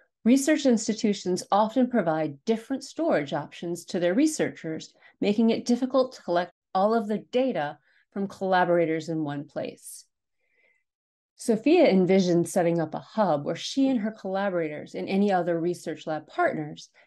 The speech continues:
can easily upload and share the data generated during the study.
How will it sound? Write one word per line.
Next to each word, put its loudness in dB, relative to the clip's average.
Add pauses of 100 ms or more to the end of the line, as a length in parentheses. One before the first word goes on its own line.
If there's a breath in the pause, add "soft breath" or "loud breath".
(100 soft breath)
can 0
easily 2
upload 2
and -2
share 0
the 2
data 0
generated -4
during -8
the -10
study. -8